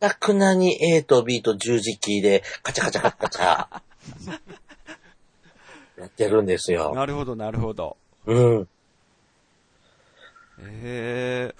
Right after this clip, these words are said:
Speaker 2: あと、でもそんな据え置き機を下げてたケリーさんですけども、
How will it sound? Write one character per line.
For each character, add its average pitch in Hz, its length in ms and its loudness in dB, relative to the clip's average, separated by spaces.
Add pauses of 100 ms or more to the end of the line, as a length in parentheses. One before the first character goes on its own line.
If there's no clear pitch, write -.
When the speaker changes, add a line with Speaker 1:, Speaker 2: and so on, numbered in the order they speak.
(360)
Speaker 2:
あ - 120 -12 (140)
と、 113 360 -4 (180)
で 175 80 -6
も 175 160 -4
そ 214 200 -4
ん 247 160 -8
な 226 380 -2 (100)
据 226 320 -6
え 233 40 -2
置 233 160 -6
き - 140 -20
機 - 160 -10
を 208 80 -2
下 220 180 -8
げ 214 120 -6
て 202 100 -12
た 196 160 -6
ケ 214 180 -6
リ 226 160 -4
ー 220 40 -6
さ 214 300 -4
ん - 120 -12 (160)
で 226 140 -4
す - 140 -16
け 247 160 -8
ど 233 120 0
も、 269 480 -2